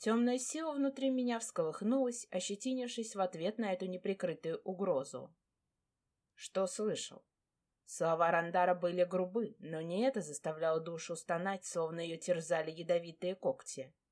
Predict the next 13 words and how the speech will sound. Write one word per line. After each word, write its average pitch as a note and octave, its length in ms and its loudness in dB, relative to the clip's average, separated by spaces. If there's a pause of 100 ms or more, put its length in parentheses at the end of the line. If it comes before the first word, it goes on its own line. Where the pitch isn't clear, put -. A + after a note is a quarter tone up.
(540)
Он G#3+ 220 -2
что-то A#3+ 360 2
знал. E3+ 340 -4 (520)
То, F#3 180 4
что F#3 220 -2
неведомо G3+ 560 2
мне, E3+ 400 -2 (160)
и E3 100 -6
это D#3+ 240 0
было D#3+ 240 2
куда D#3+ 400 4
опаснее. D3+ 680 -2 (920)
«Объяснить?» E3 840 -6